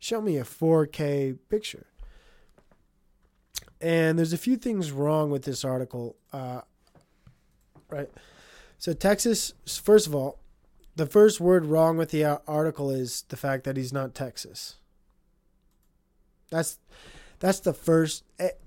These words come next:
the first word is the first problem. The first word is the fir-, this is why I hate reading. I hate articles. I hate headlines. The first word is the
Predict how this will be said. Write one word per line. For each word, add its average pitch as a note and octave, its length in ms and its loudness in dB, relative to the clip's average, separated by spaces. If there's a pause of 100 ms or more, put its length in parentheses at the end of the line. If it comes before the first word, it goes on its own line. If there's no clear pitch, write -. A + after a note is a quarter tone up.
(180)
the E3 140 -2
first A#3 680 4
word A3 380 6
is E3+ 200 4
the C#3+ 140 0
first - 680 4
problem. B2+ 420 -6 (920)
The D3 100 -4
first G#3 560 0
word F#3+ 400 2
is E3+ 160 0
the C#3 140 -6
fir-, - 500 -2
this G3 160 -2
is - 80 -10
why G3+ 200 4
I - 20 2
hate G#3 180 4
reading. G#3 360 0 (180)
I D#3+ 160 0
hate F#3 200 4
articles. F#3 440 2
I D3 80 0
hate E3 200 0
headlines. C#3+ 520 -6 (420)
The D3+ 80 -14
first G#3 420 4
word G3+ 320 4
is D3+ 180 0
the A#2+ 120 -12